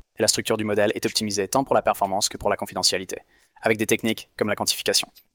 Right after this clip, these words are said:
Et c'est une stratégie qui aide à réduire les coûts et la charge de travail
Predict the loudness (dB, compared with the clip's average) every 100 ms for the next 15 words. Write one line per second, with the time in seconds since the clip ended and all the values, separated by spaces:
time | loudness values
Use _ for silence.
0 | 0 2 2 2 2 2 0 0 -2 -4
1 | -2 2 2 2 -2 -4 -4 -4 -4 -6
2 | -4 -4 -6 -8 -2 0 4 2 2 -2
3 | 0 2 2 -2